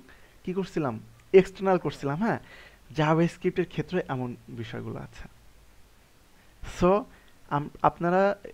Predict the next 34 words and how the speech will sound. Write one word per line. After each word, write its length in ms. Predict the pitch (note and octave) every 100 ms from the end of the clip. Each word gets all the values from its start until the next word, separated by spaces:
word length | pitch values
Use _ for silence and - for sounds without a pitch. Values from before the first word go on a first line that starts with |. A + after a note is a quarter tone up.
| - C3+ B2+
যা 180 | D#3
করছেন 500 | F3 E3 D3+ - F3+ D#3+
normally 320 | C#3+ C#3+ C#3+
সিএসএস 460 | - C#3 C#3 B2+
এর, 120 | D#3 G3
আহ, 920 | - - - C3 C3 B2+ A#2 A#2 A#2+
ক্ষেত্রে, 380 | - D3 - G#3 - - - - -
আহ, 340 | D3 C#3 C#3 -
ওই 260 | - G3+ F#3+ - -
বি-, 260 | D#3 D#3+ E3
বি-, 220 | D3 D#3
বিষয়গুলো, 460 | C3+ D#3 E3+ E3 E3
কিছু 220 | E3 D#3
কিছু 200 | D#3+ D3+
বিষয়গুলো 440 | C3+ D3+ C3+ D#3
জাভাস্ক্রিপ্টের 640 | C#3+ B2 C3 - D3+ D3 C#3+
মধ্যে 260 | C#3 C#3
আছে, 200 | B2 -
অর্থাৎ 240 | C#3 - - -
থিওরিগুলো 580 | - F#3 F3+ D3+ C3 A#2
আছে, 360 | A#2 - E3 C4 - _ -
কনসেপ্টগুলো 640 | - D3+ D3 F3+ D#3 D#3 C3
আছে। 300 | A#2+ D3 G#3+ - - - C3+
Just 240 | F#3 - - - -
ওইটা 260 | D3+ F3
সম্পর্কে, 560 | E3 D#3+ D#3 D3+ D3+ F3
আহ, 680 | A#3 - - - - C3+ C3 D#3+
একটু 160 | C#3+ -
কথা 220 | D#3 D#3+
বলে 160 | E3
আপনারা 340 | D#3+ D3+ C#3 C#3
clear 320 | - D#3 D3
হয়ে 180 | C#3 A#2
যাবেন, 240 | G#2 -